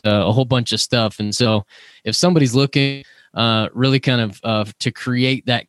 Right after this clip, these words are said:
cash flow until, uh, instead of waiting until somebody's sixty years old,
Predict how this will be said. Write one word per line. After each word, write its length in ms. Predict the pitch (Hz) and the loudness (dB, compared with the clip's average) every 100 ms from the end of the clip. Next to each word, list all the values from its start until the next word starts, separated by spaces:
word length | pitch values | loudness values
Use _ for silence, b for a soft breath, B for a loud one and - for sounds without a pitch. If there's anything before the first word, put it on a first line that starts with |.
| - | -4
cash 280 | 127 127 | -2 -2
flow 240 | - 135 131 | 0 2 2
until, 540 | 123 - 127 120 113 - | 0 0 0 2 0 0
uh, 120 | 107 | -2
instead 340 | 104 - 131 | -2 -2 0
of 160 | 120 107 | 0 2
waiting 280 | 120 120 120 | 2 2 0
until 200 | 113 113 | 0 0
somebody's 400 | - 113 110 104 | 0 0 0 0
sixty 320 | 127 120 120 | 0 -2 -2
years 160 | 113 110 | 0 2
old, 300 | 117 120 | 4 2